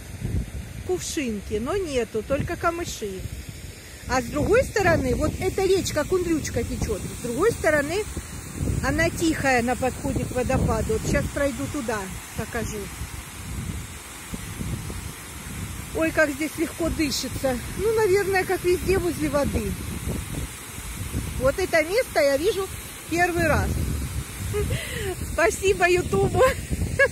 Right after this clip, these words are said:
<laughs> Мне так понравилось ездить хотя бы на денёк, на часок, на два часа куда-то по окрестностям места, где мы живём. И вот эти такие места,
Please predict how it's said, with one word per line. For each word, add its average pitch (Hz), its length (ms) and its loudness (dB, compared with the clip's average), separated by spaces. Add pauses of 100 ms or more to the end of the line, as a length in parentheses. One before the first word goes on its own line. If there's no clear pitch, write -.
(120)
<laughs> 587 720 0
Мне 349 320 0
так 370 220 4
понравилось 311 760 4
ездить 285 600 -2 (180)
хотя 311 320 4
бы 269 300 6 (640)
на 320 140 4
денёк, 311 460 4
на 311 160 2
часок, 349 540 2 (100)
на 294 120 4
два 330 320 6
часа 302 500 2
куда-то 302 380 4
по 285 160 6
окрестностям 285 800 4 (1800)
места, 302 520 4 (100)
где 277 160 0
мы 285 160 2
живём. 339 500 4 (1200)
И 294 60 0
вот 320 240 -2
эти 320 220 0
такие 320 400 0
места, 320 420 2